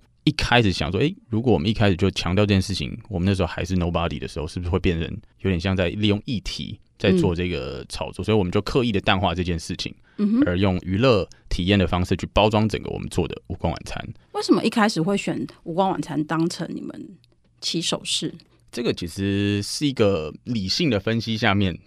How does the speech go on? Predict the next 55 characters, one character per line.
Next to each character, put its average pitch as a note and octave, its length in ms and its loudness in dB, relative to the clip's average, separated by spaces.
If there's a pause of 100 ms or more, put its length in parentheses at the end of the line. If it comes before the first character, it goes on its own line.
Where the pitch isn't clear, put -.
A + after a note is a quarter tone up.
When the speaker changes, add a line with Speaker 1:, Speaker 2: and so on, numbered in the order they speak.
Speaker 1:
做 A#2 140 0
的 F#2 100 0
决 - 220 -8
定。 - 240 -6
Speaker 2:
事 B3+ 220 0
后 A3 260 2
吧， F#3 120 -12
呃， C#4+ 60 8
是 F4+ 120 0
前， - 300 0
事 G#4+ 200 4
前 G3+ 200 4
就 F3+ 100 2
很 F#3 160 2
理 E3+ 40 6
性。 - 80 4
Speaker 1:
事 - 60 2
前， - 220 0 (240)
对， A2 140 4
对， F2+ 180 2
对， C2 140 -6
就 C#3 120 0
是 D#3 120 4
我 B2 100 8
们 D#2 140 0
在 A2 160 6
看， F#2 480 -2
那 B2+ 180 -2
时 F#2+ 220 -2
候、 F2 640 2
呃， D#2 320 -10
不 - 120 -8
到 G#2+ 140 6
三 G2 180 2
十 E2 100 -2
岁， F#2+ 120 0
我 E2 60 2
们 D#2+ 100 -4
在 G#2 100 4
看 G#2 280 -2
周 A2 180 0
遭 A2 160 2
的 G2 120 2
同 G2 340 -2
才， - 340 -2 (220)
如 G#2+ 120 0
果 C3 100 4
这 A3+ 100 6
些 B2 100 6
同 F#2+ 220 -2
才 F#2+ 100 0
都 G2 100 2
是 G#2+ 100 0
我 F#2+ 100 2
们 A#1+ 160 -8